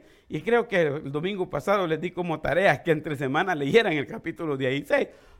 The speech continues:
porque es interesante. Primero vamos a hablar de un cordero. Hablemos del cordero. Y le puse aquí, aquí abajo puse el cordero para Aarón. Ahora, acuérdense que Aarón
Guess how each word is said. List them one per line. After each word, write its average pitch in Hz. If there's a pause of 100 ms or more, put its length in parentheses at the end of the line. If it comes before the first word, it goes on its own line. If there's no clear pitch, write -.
porque 254
es 262
interesante. 185 (640)
Primero 269
vamos 240
a 240
hablar 214
de 208
un 226
cordero. 180 (720)
Hablemos 240
del 196
cordero. 202
Y 151
le 147
puse 202
aquí, 220 (280)
aquí -
abajo 208
puse 185 (420)
el 180
cordero 233
para 233 (140)
Aarón. 165 (880)
Ahora, 202
acuérdense 349
que 233
Aarón 170